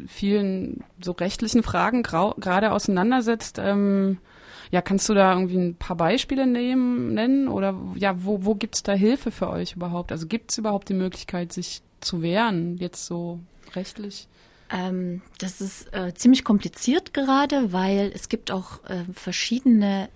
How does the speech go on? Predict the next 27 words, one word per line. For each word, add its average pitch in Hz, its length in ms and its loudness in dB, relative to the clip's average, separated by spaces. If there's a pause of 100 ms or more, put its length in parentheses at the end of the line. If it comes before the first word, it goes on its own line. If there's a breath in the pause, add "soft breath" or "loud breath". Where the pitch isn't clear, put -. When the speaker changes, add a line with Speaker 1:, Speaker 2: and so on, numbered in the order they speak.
Speaker 2:
Etappen, 320 680 -2
in 214 180 4
denen 247 640 8
<laughs> - 20 -6
sich - 260 -2
die - 120 0
einzelnen 214 440 4
Mieter 254 260 4
befinden. 247 540 0
Also 190 240 -6
es - 160 -12
gibt - 280 -10
einen 185 120 -4
Teil 180 180 -2
der 202 140 2
Leute, 190 380 2 (680 loud breath)
die 190 140 0
von 170 200 0
den 165 140 0
Sanierungsmaßnahmen 214 1400 4 (840 loud breath)
bedroht 214 560 -2
sind, 240 280 0
sage 220 220 -6
ich - 120 -8
jetzt - 180 -16
trotzdem 226 380 -4
mal. 220 280 0